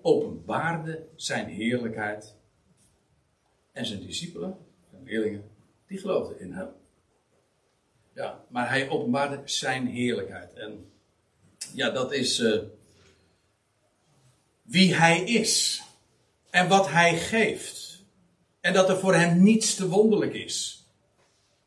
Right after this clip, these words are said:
En dat hij leven geeft. En werkelijk vreugde geeft. En dat, ja, dat daar waar een mens inderdaad gevuld wordt met het woord, dat het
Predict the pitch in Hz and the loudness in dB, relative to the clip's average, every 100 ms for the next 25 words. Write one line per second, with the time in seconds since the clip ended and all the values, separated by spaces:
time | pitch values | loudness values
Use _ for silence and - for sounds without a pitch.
0 | _ _ _ _ _ _ - - 196 190 | _ _ _ _ _ _ -2 4 6 6
1 | 180 180 185 214 254 302 285 175 139 - | 6 6 6 4 6 6 6 4 2 0
2 | - 101 - - 202 202 220 214 196 - | -2 -8 -8 -4 0 4 4 6 2 0
3 | - - - - 160 233 277 311 - 139 | -8 -20 -14 -2 6 8 8 6 0 -2
4 | 123 107 90 - - - - _ _ _ | -2 -4 -10 -14 -20 -20 -20 _ _ _
5 | _ _ _ _ 190 190 202 202 - - | _ _ _ _ 2 6 4 4 -4 -16
6 | - - - - - 740 - 659 659 _ | -20 -20 -20 -20 -20 -20 -20 -20 -20 _
7 | _ - - _ _ _ _ - 196 - | _ -20 -20 _ _ _ _ 2 2 4
8 | 185 202 202 139 214 240 233 208 202 190 | 4 4 2 4 6 6 6 4 2 2
9 | 180 220 220 - 196 190 180 185 165 - | 2 4 4 2 0 0 0 0 -2 -2
10 | - 277 311 302 208 175 170 156 151 214 | 2 4 6 4 -2 -2 -4 -4 2 4
11 | - 180 170 180 | 4 2 0 -4